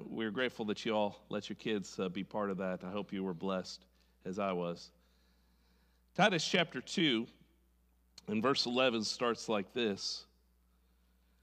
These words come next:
It says, "For the grace of God that brings salvation has appeared to all men, and it teaches us to say no to ungodliness, worldly passions, to live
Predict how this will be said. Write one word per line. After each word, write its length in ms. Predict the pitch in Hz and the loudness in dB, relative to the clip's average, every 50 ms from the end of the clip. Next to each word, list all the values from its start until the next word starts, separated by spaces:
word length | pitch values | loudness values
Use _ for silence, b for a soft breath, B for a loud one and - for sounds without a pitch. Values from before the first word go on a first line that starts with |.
| _ _ _ _ _ _ _ _ _ _ | _ _ _ _ _ _ _ _ _ _
It 40 | - | -2
says, 260 | - 135 131 123 - - | 0 2 2 2 0 -2
"For 320 | - - 156 151 139 135 | 0 2 4 6 6 6
the 80 | 127 127 | 4 2
grace 480 | 110 127 147 160 185 185 180 - - | 2 4 6 6 6 6 4 4 2
of 180 | 156 127 113 113 | 0 0 0 2
God 540 | 135 147 143 131 123 120 120 127 143 160 - B B B B B _ - | 4 6 8 10 10 8 8 6 4 0 -4 B B B B B _ -2
that 180 | 127 123 120 110 | 0 0 0 2
brings 380 | 123 135 139 139 135 131 127 | 2 2 2 2 0 -2 -2
salvation 800 | - - 139 135 127 117 120 135 143 147 131 - - 127 120 117 | 0 4 6 6 6 6 4 4 4 4 2 2 0 -2 -2 0
has 260 | 131 139 135 120 127 | 0 0 0 0 0
appeared 420 | 120 - - - 160 156 156 147 - | -2 -4 -2 0 2 2 2 2 2
to 220 | - 160 135 135 - - | 2 2 2 2 0 -2
all 360 | - 131 143 147 147 147 143 139 | 2 4 6 8 8 6 6 4
men, 500 | 131 - 139 127 101 123 - - 196 - _ _ _ _ _ _ _ _ _ _ _ _ _ _ _ _ - | 2 2 2 2 0 0 -4 -8 -10 -14 _ _ _ _ _ _ _ _ _ _ _ _ _ _ _ _ -4
and 140 | 127 131 135 | 0 2 2
it 100 | 139 - | 2 2
teaches 460 | - - 202 226 214 - 226 196 160 151 | 2 4 4 4 4 4 2 2 4 6
us 300 | 156 156 156 151 - - | 6 6 4 2 -2 -6
to 100 | - 139 | -6 -4
say 340 | - - 165 143 139 131 | 0 2 4 4 4 4
no 760 | 123 120 120 123 127 143 160 165 156 127 104 95 90 92 95 - - - _ _ _ _ _ _ _ _ - - | 4 2 2 2 2 6 8 8 8 8 8 4 2 -2 -6 -10 -16 -20 _ _ _ _ _ _ _ _ -8 -2
to 160 | 135 131 131 127 | 2 4 4 4
ungodliness, 960 | 123 120 110 120 123 123 117 113 101 101 95 92 85 85 92 - - - - - _ _ _ - | 4 2 2 4 4 4 4 4 2 0 0 -2 -4 -6 -8 -12 -16 -18 -20 -20 _ _ _ -4
worldly 440 | 107 117 127 135 139 120 120 113 110 | 0 2 4 4 4 4 2 0 0
passions, 680 | - - 131 131 131 131 127 - - 135 123 113 - | 0 2 2 4 4 2 0 -4 -6 -6 -6 -6 -6
to 60 | - 113 | -6 -2
live 320 | 113 123 127 127 107 | 0 2 2 0 0